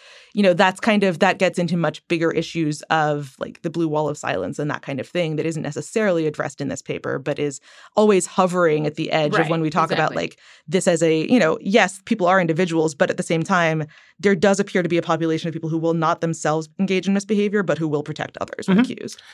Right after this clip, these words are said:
Speaker 3: But also, I mean, you know, uh, Jane was talking about, you know, F B I's very heavy use of, like, infiltrators,
Speaker 2: Yeah.
Speaker 3: right,
Speaker 1: Right,
Speaker 3: to, to
Speaker 1: right.
Speaker 3: break up organizations. And so,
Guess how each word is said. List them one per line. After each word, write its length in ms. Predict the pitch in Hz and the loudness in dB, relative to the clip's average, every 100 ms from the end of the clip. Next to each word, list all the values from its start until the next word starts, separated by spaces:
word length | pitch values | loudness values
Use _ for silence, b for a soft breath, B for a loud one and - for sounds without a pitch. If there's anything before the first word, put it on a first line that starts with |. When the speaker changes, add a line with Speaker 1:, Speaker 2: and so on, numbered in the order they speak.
| B - | B 2
Speaker 3:
But 100 | 392 | 4
also, 180 | 370 359 | 6 6
I 100 | 247 | 6
mean, 160 | 233 | 6
you 80 | 208 | 6
know, 100 | 175 | 6
uh, 240 | 147 147 127 135 143 | 6 2 0 -4 -4
Jane 300 | 143 269 320 | 2 4 6
was 120 | 160 - | 4 4
talking 320 | 151 127 127 | 4 4 4
about, 300 | 123 113 123 | 4 2 2
you 80 | 139 | 0
know, 140 | 101 - 147 | 0 -2 -2
F 120 | 143 | 2
B 100 | 123 | 2
I's 220 | 110 107 | 0 -4
very 420 | 110 117 160 151 | -2 4 4 4
heavy 220 | 120 117 | 2 0
use 240 | 117 110 - | -2 -4 -6
of, 380 | - 113 110 104 B B - | -6 -6 -8 -16 B B -4
like, 200 | 113 - | -4 0
infiltrators, 760 | 135 127 107 127 - - - | -2 -2 -10 -10 -14 -16 -8
Speaker 2:
Yeah. 160 | 226 180 | 0 4
Speaker 3:
right, 40 | |
Speaker 1:
Right, 160 | - 117 | 4 4
Speaker 3:
to, 140 | 143 | 2
to 140 | - 143 | 4 4
Speaker 1:
right. 80 | 151 | 4
Speaker 3:
break 200 | 135 127 | 2 2
up 80 | |
organizations. 600 | 127 117 110 110 117 120 - | 0 0 -2 -4 -6 -12 -2
And 160 | 170 175 | 0 4
so, 200 | 190 | 4